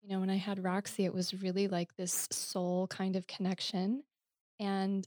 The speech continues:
I can love Pearl, but it'll, it will never be like that. So it's kind of like with people, you know, just having these unique relationships with different creatures. Um, and then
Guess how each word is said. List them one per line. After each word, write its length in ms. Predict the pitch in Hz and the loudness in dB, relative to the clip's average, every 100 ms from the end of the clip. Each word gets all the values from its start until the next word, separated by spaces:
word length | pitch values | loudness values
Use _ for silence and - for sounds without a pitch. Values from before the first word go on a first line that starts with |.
| - | 0
I 100 | 208 | -2
can 260 | - 202 | 0 0
love 320 | 180 185 247 - | 2 0 -2 -4
Pearl, 340 | 196 175 175 | -2 0 2
but 140 | 190 | 2
it'll, 180 | 190 185 - 208 | 2 0 -2 -4
it 120 | 196 | -2
will 80 | 196 | 0
never 280 | 190 185 | 0 0
be 140 | 190 180 | 0 0
like 260 | 185 185 | 0 0
that. 180 | 190 170 | -2 -2
So 60 | 247 | -4
it's 100 | - | -6
kind 220 | - 349 | -2 0
of 80 | 349 | 0
like 140 | 285 277 | 0 0
with 140 | - | -4
people, 640 | - 262 - 175 175 180 - | -10 -4 2 2 2 0 -6
you 100 | 220 | -10
know, 160 | 214 220 | -2 0
just 240 | 220 226 | 0 -2
having 440 | - 196 190 202 208 | -4 -4 0 0 2
these 240 | 190 202 | 0 0
unique 600 | 202 196 185 185 202 - - _ _ | 0 0 2 0 0 -4 -20 _ _
relationships 840 | 214 196 175 202 208 202 214 - | 2 2 0 0 0 0 0 0
with 180 | 214 202 | -2 0
different 380 | 196 185 190 185 | -2 0 -2 -2
creatures. 760 | - 180 - 202 208 240 247 - - _ _ _ _ _ - | -2 -2 0 0 0 -2 -6 -10 -16 _ _ _ _ _ -6
Um, 420 | 196 208 196 190 - _ _ _ _ | -2 0 0 -4 -8 _ _ _ _
and 260 | 233 226 226 | -2 0 2
then 280 | 226 226 | 2 2